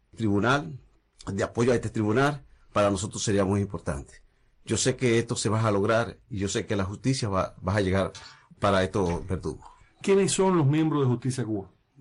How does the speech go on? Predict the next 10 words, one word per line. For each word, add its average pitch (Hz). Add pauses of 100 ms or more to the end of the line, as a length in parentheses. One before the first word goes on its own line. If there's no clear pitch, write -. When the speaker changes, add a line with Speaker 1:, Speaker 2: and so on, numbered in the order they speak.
Speaker 1:
Bueno, 95 (580)
tenemos 120
a, 120
a 95 (180)
Justicia 127
Cuba, 135
son 127 (400)
líderes, 120
abogados 117 (540)
que 101